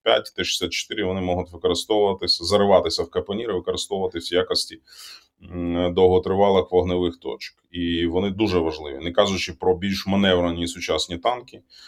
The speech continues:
От, Росія має достатні можливості для виробництва і модернізації свого озброєння і для ремонту.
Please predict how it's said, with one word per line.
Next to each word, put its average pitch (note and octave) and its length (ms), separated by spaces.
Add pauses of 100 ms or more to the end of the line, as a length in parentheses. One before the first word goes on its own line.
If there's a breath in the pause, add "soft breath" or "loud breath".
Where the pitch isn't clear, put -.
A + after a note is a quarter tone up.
(140 loud breath)
От, F#2 280
Росія G#2+ 640
має F2+ 540 (260)
достатні F2+ 420
можливості G2+ 580
для F2 480
виробництва E2+ 600
і E2 40
модернізації E2+ 1300
свого F#2 480
озброєння F2+ 580
і G2+ 60
для G2 180
ремонту. F#2 600